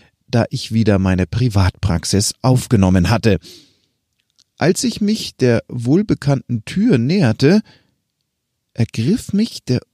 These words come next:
unwiderstehliche Drang, Holmes aufzusuchen, um zu erfahren, welcher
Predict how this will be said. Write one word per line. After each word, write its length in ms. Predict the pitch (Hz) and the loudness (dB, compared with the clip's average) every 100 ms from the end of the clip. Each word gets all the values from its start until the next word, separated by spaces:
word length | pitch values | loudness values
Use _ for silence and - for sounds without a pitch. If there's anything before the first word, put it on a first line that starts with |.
| _ | _
unwiderstehliche 1300 | - 247 269 202 127 107 - - 135 214 190 - 95 | -6 -6 -4 -2 0 0 -2 -4 -2 -2 -2 -2 -4
Drang, 560 | - 87 104 156 226 - - - _ _ _ _ _ _ _ _ - | -2 0 2 2 2 -2 -14 -20 _ _ _ _ _ _ _ _ -4
Holmes 380 | 135 170 226 - | 2 2 0 -4
aufzusuchen, 1080 | - 196 208 - - 190 160 190 196 - 208 - | -4 -2 -2 -6 -4 -2 0 0 0 -2 -4 -4
um 240 | - 233 | -4 -4
zu 240 | - - - | -4 -4 -2
erfahren, 720 | 113 107 - 131 139 170 185 - - _ _ _ - | -2 -2 -2 0 2 2 0 -2 -14 _ _ _ -4
welcher 420 | 104 127 - | 0 0 0